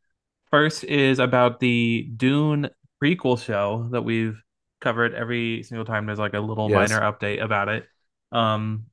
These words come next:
Speaker 1: we were, it was previously called Dune Sisterhood, but now it
Speaker 2: Yes.
Speaker 1: has a couple new updates and a new title. Um,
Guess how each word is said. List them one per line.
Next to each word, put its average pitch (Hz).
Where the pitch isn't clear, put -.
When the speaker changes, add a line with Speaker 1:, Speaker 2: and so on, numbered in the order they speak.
Speaker 1:
we 120
were, 113
it 123
was 117
previously 123
called 117
Dune 110
Sisterhood, 104
but -
now 110
it 107
Speaker 2:
Yes. 110
Speaker 1:
has 107
a 113
couple 123
new 120
updates 127
and 117
a -
new 113
title. 110
Um, 113